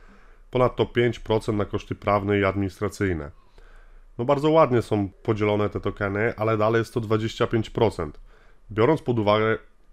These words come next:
aktualną ilość monet w obiegu, to niecałe siedemdziesiąt pięć milionów, a team posiada trzydzieści pięć milionów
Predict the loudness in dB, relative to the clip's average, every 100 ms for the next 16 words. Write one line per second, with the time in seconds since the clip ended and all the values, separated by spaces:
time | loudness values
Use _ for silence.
0 | -4 -4 -2 2 4 4 2 0 -2 -2
1 | 0 0 0 -2 0 0 0 -4 -4 -12
2 | _ -4 0 2 2 4 2 0 -4 -2
3 | 0 0 -2 0 0 0 0 0 0 -2
4 | -6 -4 -2 -2 -2 0 0 -2 -8 -6
5 | -4 0 -2 -2 -2 0 0 -2 0 0
6 | 0 -2 -4